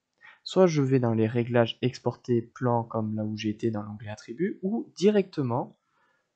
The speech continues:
si je fais afficher attributs, donc là on voit que j'ai beaucoup de choses qui sont indiquées, mais je vais faire attention que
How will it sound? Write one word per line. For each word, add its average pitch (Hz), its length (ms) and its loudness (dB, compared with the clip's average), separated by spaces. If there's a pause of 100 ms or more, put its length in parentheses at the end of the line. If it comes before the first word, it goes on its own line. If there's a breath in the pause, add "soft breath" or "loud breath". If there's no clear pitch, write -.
(140)
si - 160 -8
je - 80 -8
fais - 200 -6
afficher 185 520 -2
attributs, 143 500 -4 (1120)
donc 113 160 -4
là 131 100 8
on 123 80 4
voit 123 240 6
que 123 160 -2
j'ai 107 160 -2
beaucoup 151 460 -2
de 135 100 2
choses 127 680 2
qui - 140 -20
sont 110 140 -6
indiquées, 117 640 -4 (100)
mais 123 120 -4
je 120 120 -4
vais 113 60 -6
faire - 180 -6
attention 165 800 -4 (100)
que 117 300 -6